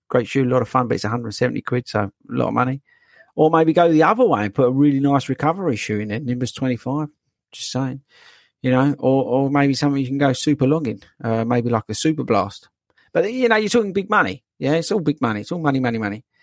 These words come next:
Uh, here we go, Mark. Um, take advantage of the Nike re-, yeah, exactly. So th-, this is, you know, this is what, I don't know. I,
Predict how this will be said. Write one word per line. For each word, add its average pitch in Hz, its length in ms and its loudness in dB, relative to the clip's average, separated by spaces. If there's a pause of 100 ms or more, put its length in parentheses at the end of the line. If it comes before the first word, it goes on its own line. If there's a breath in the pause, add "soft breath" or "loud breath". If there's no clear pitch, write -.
(440 soft breath)
Uh, 135 540 2
here 127 180 -4
we 123 120 -2
go, 131 340 -2
Mark. 113 480 -2 (100)
Um, 120 460 -2 (240)
take 180 220 0
advantage 160 380 0
of 147 80 -6
the 151 100 -2
Nike 151 320 0
re-, 160 280 0
yeah, 156 260 2
exactly. 135 680 -2 (680)
So 180 160 -10
th-, 190 260 -8
this 185 240 -2
is, 160 280 -2 (600 loud breath)
you 156 100 0
know, 147 100 2
this 160 180 -2
is 143 140 -4
what, 147 240 2
I 113 440 -2
don't 104 100 0
know. 104 160 -4 (1120 soft breath)
I, 95 220 0